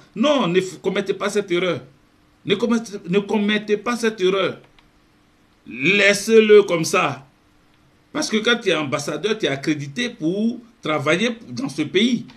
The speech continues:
Mais si toi, on t'a enlevé ton immunité diplomatique, on a coupé ton électricité, on a coupé ton, ton, ton, comment on appelle, ton eau,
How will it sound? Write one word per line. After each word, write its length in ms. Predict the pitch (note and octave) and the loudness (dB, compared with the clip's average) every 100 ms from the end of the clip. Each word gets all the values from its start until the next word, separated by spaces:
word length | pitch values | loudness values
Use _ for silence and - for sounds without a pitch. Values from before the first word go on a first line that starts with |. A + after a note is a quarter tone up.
| - | -2
Mais 80 | E3 | 0
si 220 | G3 B3 | 0 -2
toi, 420 | B3+ A#3+ E3+ - - | 0 0 0 -4 -6
on 100 | F3+ | -2
t'a 180 | F#3+ F#3+ | 2 6
enlevé 540 | G3 G#3 G#3 D3 - - _ - | 6 8 8 6 0 -18 _ 0
ton 180 | E3 F3 | 2 4
immunité 760 | E3+ F3 F3 - F#3+ D3+ A2 - | 2 0 -2 4 6 6 2 -8
diplomatique, 640 | C#3 E3 D#3 C#3+ D#3 C#3+ - _ _ _ _ _ _ _ _ _ _ D#3+ | -4 -2 0 -2 -4 -10 -14 _ _ _ _ _ _ _ _ _ _ -2
on 120 | F3+ | 0
a 80 | - | 0
coupé 340 | E3+ G#3 F#3+ | -2 6 8
ton 160 | F3 E3+ | 8 4
électricité, 560 | E3+ E3 E3 C#3+ D#3 E3+ | 2 2 -2 -2 0 2
on 20 | |
a 80 | E3 | 0
coupé 360 | F3+ F#3+ F#3 | -2 2 2
ton, 320 | F3+ D#3 B2+ - - - | 4 0 -2 -6 -20 0
ton, 260 | E3 D3 B2 | 0 0 -4
ton, 180 | D#3 | -8
comment 180 | F#3 F3+ | -4 0
on 20 | |
appelle, 300 | D#3+ D#3+ D#3+ | 0 2 0
ton 200 | E3 D#3+ F3+ | 2 2 6
eau, 260 | E3 - | 6 4